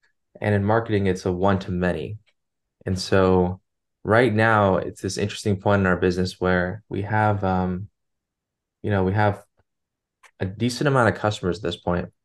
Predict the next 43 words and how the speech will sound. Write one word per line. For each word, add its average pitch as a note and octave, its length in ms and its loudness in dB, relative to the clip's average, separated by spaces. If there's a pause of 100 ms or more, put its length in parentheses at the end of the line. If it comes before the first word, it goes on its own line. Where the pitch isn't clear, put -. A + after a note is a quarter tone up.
We've F#2 140 -4
been F#2+ 100 -2
growing G#2 300 4
at - 200 -2 (200)
twenty, A2 220 -2
thirty G#2 180 2
percent F#2 360 0
month F#2+ 180 2
over F2 100 -2
month F2+ 240 -4
since F#2 200 -6
starting F2+ 260 0
to F2 60 -2
sell, F2 520 -2 (500)
uh, - 220 -4
in F#2+ 80 0
the F#2 60 2
beginning F#2+ 280 2
of F2+ 80 2
the F2+ 60 0
year, F2+ 540 0
and F2+ 460 -4 (340)
we're G2+ 120 2
in B2+ 220 4
the G#2 60 4
game. F#2+ 580 0 (180)
And G#2 80 -4
so G2+ 180 2
it's G2 120 0
become A2 300 0
very, A2 400 4 (200)
we A#2 60 -2
can G#2+ 120 0
see A#2+ 360 0
who - 160 -2
the G#2+ 60 0
competitors G2+ 640 0
are, G2+ 160 2
who G#2 100 -2
all G2+ 100 2
the F#2 100 -4
players F#2 480 -2
are. F#2 340 0